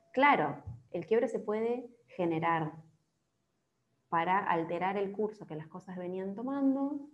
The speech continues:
y generar un curso distinto, mejorado, pulido, eh, apropiado, etcétera. Claro, el quiebre se puede generar y se-, y es una forma de, de, de anticiparse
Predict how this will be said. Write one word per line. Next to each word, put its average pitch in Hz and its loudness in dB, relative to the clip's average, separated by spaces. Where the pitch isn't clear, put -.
y 214 0
generar 196 0
un 170 -4
curso 170 -6
distinto, 233 0
mejorado, 175 0
pulido, 170 -2
eh, 160 -4
apropiado, 180 2
etcétera. 156 -6
Claro, 170 -4
el 151 -8
quiebre 208 -4
se 196 -6
puede 170 -4
generar 156 -2
y 156 -2
se-, - -6
y 180 -2
es 170 -4
una 185 -2
forma 202 0
de, 175 0
de, 160 -2
de 165 2
anticiparse 170 0